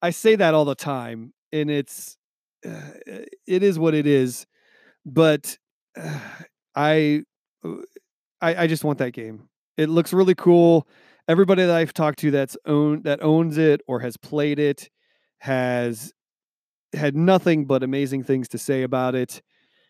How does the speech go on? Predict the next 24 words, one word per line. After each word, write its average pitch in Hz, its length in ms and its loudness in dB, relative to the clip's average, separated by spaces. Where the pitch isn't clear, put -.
Uh, 139 340 4
so 190 380 6
if 202 160 2
there 196 160 6
was 208 160 6
a 214 60 4
game 180 420 2
that 160 160 2
I 160 80 2
could 147 200 -2
pick 156 440 -2
to 160 100 -4
be 143 220 0
under 135 260 0
my 127 160 -4
tree 127 600 -6
this 127 380 -6
year 127 320 -6
for 135 200 -10
Christmas, 131 680 -6
it 143 80 0
would 170 160 4
be 220 100 -2
Gloomhaven. 143 760 0